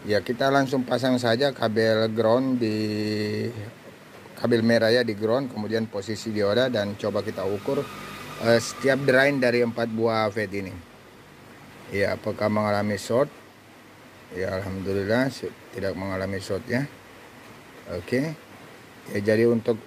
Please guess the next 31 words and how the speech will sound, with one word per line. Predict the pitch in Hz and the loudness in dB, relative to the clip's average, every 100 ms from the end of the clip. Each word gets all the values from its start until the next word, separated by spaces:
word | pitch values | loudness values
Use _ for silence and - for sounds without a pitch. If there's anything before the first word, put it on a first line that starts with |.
| - | -2
eh, | 113 113 113 113 113 113 | 2 4 4 2 2 0
empat | 107 113 113 | 0 -2 2
buah | 117 110 | 2 2
fade | 117 107 113 | 0 0 0
ini | 120 156 | -2 -2
sebagai | - 101 101 104 104 | -4 -2 -2 -2 -2
kontrol | 101 107 104 107 107 107 104 - - - - - 104 | -2 -2 0 0 2 2 0 -4 -16 -20 -20 -8 2
gate | 110 110 - | 2 2 0
pada | 107 107 104 104 104 | 0 4 4 4 2
mosfet | 104 107 101 - 98 | 0 0 -4 -6 -4
I | 101 | -2
G | 107 | -2
B | 104 | -2
T | 95 127 160 - - - - - | -2 -2 -2 -4 -18 -20 -14 -4
aman. | 107 120 170 185 - - - 107 | 0 2 2 -2 -6 -14 -12 -4
Ya, | 107 | 0
dan | 104 104 110 110 | 2 4 2 0
saatnya | - 110 104 123 139 147 147 147 143 | 2 2 2 2 4 4 4 2 0
saya | - 123 120 | -2 0 0
coba | 117 117 117 113 | 0 0 2 0
lakukan | 110 110 113 110 | -2 -6 -4 -4
pengujian | 117 110 104 110 127 139 151 - | -4 -4 -2 0 2 2 0 -4
apakah | 107 104 110 - 110 107 | -6 -4 -4 -2 -2 -2
tegangan | 107 104 104 107 107 107 | -2 0 0 0 0 0
hadir | 101 104 101 107 127 147 147 | -2 -2 0 4 4 4 2
atau | 113 104 110 | -2 -2 -4
sudah | - 104 98 101 98 | -4 -2 0 0 -2
dapat, | 98 104 101 101 95 - | -4 -2 0 -2 -4 -4
eh, | 101 101 101 98 95 95 | -2 2 2 0 0 0
berfungsi | 104 98 101 95 101 | 0 0 -4 -4 -2
ya | 101 | -2